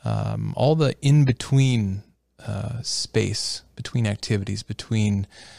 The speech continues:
uh, that we spend with people that we are there to see. You know, I, connected to here, um, I think, is this concept of leisure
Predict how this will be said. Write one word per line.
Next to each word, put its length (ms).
uh, 240
that 120
we 80
spend 300
with 160
people 240
that 100
we 220
are 100
there 160
to 80
see. 360
You 100
know, 60
I, 220
connected 340
to 240
here, 580
um, 520
I 100
think, 180
is 120
this 140
concept 360
of 120
leisure 540